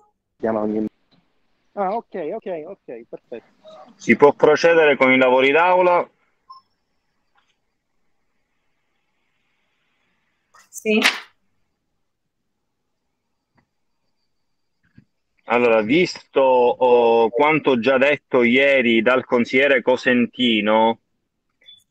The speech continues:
Speaker 2: eh, è importante secondo me oggi votare la mozione numero quarantuno a firma del consigliere Susinno, avente per oggetto spostamento mercato rionale da Viale Francia e via Monte Iblei, tratto compreso via Belgio, via Monte San Calogero e zone limitrofe.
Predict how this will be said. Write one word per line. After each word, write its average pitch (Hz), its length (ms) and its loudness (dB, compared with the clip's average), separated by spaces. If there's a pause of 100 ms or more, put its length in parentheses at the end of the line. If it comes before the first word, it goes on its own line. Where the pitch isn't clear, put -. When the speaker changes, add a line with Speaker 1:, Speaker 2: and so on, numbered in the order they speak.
Speaker 2:
eh, 107 840 2
è 127 120 -2
importante 139 760 -2
secondo 123 320 0
me 139 80 0
oggi 147 260 0
votare 123 320 0
la 123 100 2
mozione 123 380 -2
numero 123 300 2
quarantuno 131 600 0
a 123 40 0
firma 123 300 0
del 120 100 0
consigliere 127 460 -2
Susinno, 165 560 -2
avente 123 340 0
per 123 120 0
oggetto 139 460 -2
spostamento 135 720 -4
mercato 117 460 0
rionale 120 560 2
da 104 140 0
Viale 123 380 0
Francia 143 480 0
e 110 60 0
via 135 200 0
Monte 127 300 0
Iblei, 107 440 0
tratto 123 340 -2
compreso 110 500 -2
via 123 180 0
Belgio, 139 420 -2
via 123 160 0
Monte 113 280 -4
San 127 180 -4
Calogero 143 560 -2
e 131 240 0
zone 127 260 0
limitrofe. 107 760 -2